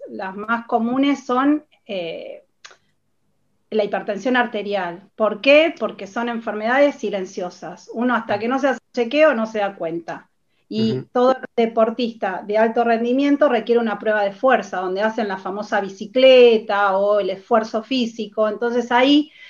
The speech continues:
Speaker 1: es cuando ves que aumenta la presión, pero más de lo que debería esperar. Entonces vos ahí ya tenés un diagnóstico de hipertensión arterial.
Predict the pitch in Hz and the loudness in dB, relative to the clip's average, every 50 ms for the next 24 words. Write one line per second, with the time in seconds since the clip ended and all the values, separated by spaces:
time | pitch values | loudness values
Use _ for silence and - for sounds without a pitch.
0 | - _ - 220 226 226 - 240 226 233 240 240 269 254 226 226 - - 214 196 | -20 _ -4 -4 -4 2 2 4 4 6 6 6 6 6 4 2 0 -4 -4 -2
1 | 202 226 247 269 262 285 269 262 247 240 240 - 254 254 240 - - 294 311 330 | -2 0 0 2 4 4 4 4 4 2 2 2 0 0 0 0 4 6 6 6
2 | 339 359 339 339 - _ _ 226 220 220 208 240 262 277 285 294 269 254 233 226 | 6 4 2 0 -6 _ _ 0 2 2 2 4 2 4 4 4 4 4 2 0
3 | 226 202 196 202 196 196 233 240 226 226 - 220 220 233 214 190 180 190 - _ | 0 0 0 0 0 2 2 0 0 0 -4 -2 0 0 0 0 -2 -8 -14 _
4 | _ _ _ _ - 202 202 233 226 247 226 233 247 240 240 262 247 254 240 - | _ _ _ _ -10 -6 -4 -2 0 0 2 2 0 -2 0 0 -2 -2 0 -2
5 | 262 247 233 247 254 240 - 247 233 233 226 226 233 254 247 240 - 269 240 - | -2 0 0 0 -2 -2 -4 -4 -2 -2 -2 -2 -4 -4 -6 -6 -8 -10 -6 -4
6 | 254 254 277 - - _ _ - 208 202 196 196 190 - 190 190 190 196 196 196 | -4 -4 -4 -4 -8 _ _ -8 -6 -6 -6 -8 -10 -8 -10 -12 -10 -10 -8 -8
7 | 185 190 - 180 165 180 - 165 - | -8 -8 -10 -14 -14 -12 -14 -16 -18